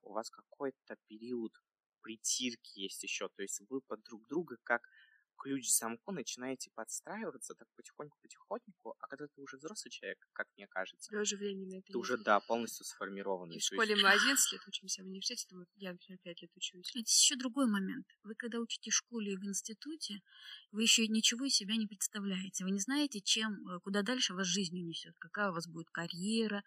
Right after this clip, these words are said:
Speaker 3: какие у вас будут социальные связи. Э, а когда вы уже сложившаяся личность, то к вам подходит такая же сложившаяся личность, которая оценивает вас и по одежке, и по вашему социальному. Идите, цените, несите через всю жизнь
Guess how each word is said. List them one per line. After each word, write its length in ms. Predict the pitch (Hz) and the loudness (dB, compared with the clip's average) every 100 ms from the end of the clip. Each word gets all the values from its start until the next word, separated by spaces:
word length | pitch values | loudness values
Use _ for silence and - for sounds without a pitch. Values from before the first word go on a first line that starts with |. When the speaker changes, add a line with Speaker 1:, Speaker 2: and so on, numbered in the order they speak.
| - - | -10 -10
Speaker 3:
какие 260 | - 320 | -8 -6
у 40 | 185 | -4
вас 140 | 170 | -4
будут 220 | 170 170 | -4 -8
социальные 800 | - 170 - 180 226 220 190 180 | -8 -8 -8 -6 -6 -6 -6 -6
связи. 640 | - 180 175 170 160 165 - - - - - | -8 -6 -4 -4 -6 -8 -10 -20 -18 -18 -4
Э, 220 | 190 180 156 - - - _ _ _ _ _ _ - | 4 4 2 -8 -20 -20 _ _ _ _ _ _ -2
а 300 | 190 190 190 | 6 6 6
когда 340 | - 214 226 262 | 2 0 2 2
вы 100 | 254 | 4
уже 160 | 247 | 2
сложившаяся 680 | 233 233 247 233 247 233 - | 4 4 4 4 4 4 4
личность, 680 | 277 403 - 190 160 - - _ _ _ - | 2 2 2 2 2 2 2 _ _ _ -16
то 80 | 175 | -4
к 60 | |
вам 120 | 196 | -2
подходит 320 | 202 - 240 233 | -2 -6 -8 -8
такая 320 | 233 349 381 | -10 -6 -4
же 100 | 233 | -4
сложившаяся 720 | - 170 165 - 175 175 175 | -4 -6 -2 -2 0 2 0
личность, 520 | 175 170 - 165 - - | -2 2 0 0 -8 -6
которая 420 | 175 208 208 202 | -4 0 2 2
оценивает 680 | 196 - 220 202 180 180 180 | 2 2 2 2 0 -4 -6
вас 200 | 175 - - | -8 -10 -2
и 100 | 339 | -2
по 220 | - 180 | 2 4
одежке, 640 | 175 170 - 175 - 254 277 | 4 2 -6 -4 -4 -4 -4
и 80 | - | -6
по 140 | - 196 | -4 -2
вашему 360 | 185 - 175 | 0 0 0
социальному. 680 | - 202 - 175 165 170 226 | -2 -2 2 4 4 2 0
Идите, 400 | 196 294 294 247 | 2 0 2 4
цените, 600 | - 208 208 247 240 226 | 6 6 6 2 2 0
несите 400 | 196 196 226 208 | 2 0 -2 -2
через 380 | - - 185 - | -2 -2 -8 -6
всю 180 | 202 202 | 2 6
жизнь 380 | 185 294 285 | 10 10 10